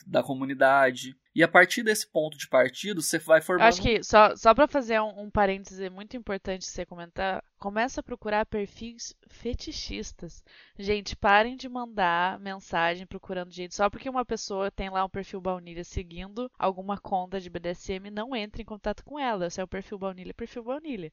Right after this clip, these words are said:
Speaker 2: Vai entrar em contato primeiro com gente de perfil fetichista.
Speaker 1: Justamente, né? É, hoje a gente tem muita gente que tá aí do meio fetichista, que é figura pública. Essas pessoas, né, elas estão preparadas pra receber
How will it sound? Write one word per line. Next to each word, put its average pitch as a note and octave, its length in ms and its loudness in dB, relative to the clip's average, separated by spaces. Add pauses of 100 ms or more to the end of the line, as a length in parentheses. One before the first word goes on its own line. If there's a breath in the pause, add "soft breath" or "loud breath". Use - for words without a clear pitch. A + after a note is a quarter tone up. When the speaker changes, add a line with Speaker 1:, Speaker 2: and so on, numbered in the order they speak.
(120)
Speaker 2:
Vai F#3 140 8
entrar A3 260 2
em G#3 40 -4
contato G#3 360 -2
primeiro A3+ 500 -2
com G#3+ 200 -12
gente G#3+ 320 -6
de A#3 80 -10
perfil A3+ 340 -6
fetichista. A#3 960 -8 (240)
Speaker 1:
Justamente, D3 920 2
né? B2+ 200 -2 (600 loud breath)
É, C3 220 6 (140)
hoje F3+ 320 8
a F#3 40 2
gente F3+ 200 -6
tem G3 120 8
muita D3+ 360 2
gente D#3 480 0
que A3 200 -8
tá C#3+ 240 6
aí C3 140 6
do C3 100 -2
meio B2+ 220 -2
fetichista, D3 480 -2
que B3+ 80 2
é G3 40 6
figura D#3+ 280 4
pública. F#3 560 -2 (140)
Essas G3 360 8
pessoas, D3+ 640 6
né, C#3 160 2
elas C#3 280 4
estão D3+ 260 0
preparadas C#3+ 600 2
pra - 180 0
receber D3 640 0